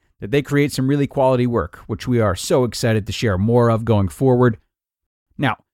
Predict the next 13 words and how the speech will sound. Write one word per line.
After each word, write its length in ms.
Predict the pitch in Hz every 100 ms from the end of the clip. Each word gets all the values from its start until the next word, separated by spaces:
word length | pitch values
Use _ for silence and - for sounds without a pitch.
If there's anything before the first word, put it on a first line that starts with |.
| _ _ _
for 140 | 196
many 240 | 214 294
people 380 | 254 - 190 156
who 100 | 127
prefer 540 | 127 117 - 139 131 131
and 320 | 117 110 98
have 160 | 107
only 200 | 185 185
been 280 | 127 139 131
exposed 500 | 113 - 131 123 113
to 160 | - 117
monogamous 560 | 135 98 90 90 90 -
relationships, 760 | 95 98 92 104 - 98 -